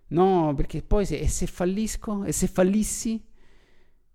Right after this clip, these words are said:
E se questo progetto no-, non andasse in porto? E se perdessi quello per cui ho lavorato?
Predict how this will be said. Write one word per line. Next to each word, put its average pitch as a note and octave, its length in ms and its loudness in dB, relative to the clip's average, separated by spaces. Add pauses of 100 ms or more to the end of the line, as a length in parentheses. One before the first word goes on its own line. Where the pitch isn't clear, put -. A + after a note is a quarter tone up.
(140)
E D#3 320 -2
se D3 200 -4
questo F3+ 340 -2
progetto E3 520 -2
no-, D#3+ 280 0
non D#3 100 0
andasse D3+ 420 -2
in C#3+ 140 -4
porto? G3+ 400 0
E D3 40 2
se - 180 0
perdessi F3 680 0
quello D3+ 400 2
per C#3+ 160 -2
cui D3 340 2
ho C#3+ 60 2
lavorato? F3 840 0